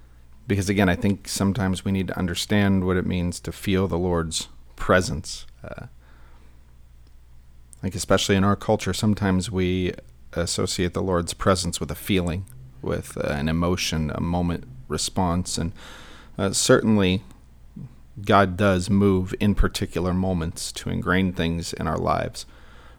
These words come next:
Um, but I can remember several times, but I'll give you a couple. One of 'em is, uh, when we were living in Santa Clarita before we went up to,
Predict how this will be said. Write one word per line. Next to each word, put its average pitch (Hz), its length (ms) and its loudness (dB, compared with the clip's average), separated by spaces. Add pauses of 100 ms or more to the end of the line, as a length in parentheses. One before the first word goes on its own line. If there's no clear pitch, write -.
Um, 82 460 -4 (1300)
but 101 640 2 (220)
I 85 220 0
can 98 300 -2
remember 92 720 4 (800)
several 135 380 4
times, 82 360 0
but 120 140 2
I'll 127 160 4
give 113 180 2
you 95 100 4
a 90 40 0
couple. 98 360 0
One 104 200 4
of 98 100 4
'em 90 300 2 (240)
is, 80 480 -4
uh, 80 300 -6 (1080)
when 107 160 6
we 104 100 10
were 98 120 8
living 101 280 6
in 90 100 4
Santa 92 220 4
Clarita 87 340 0
before 87 320 -2
we 85 100 -2
went 82 180 -4
up - 200 -8
to, 87 360 -6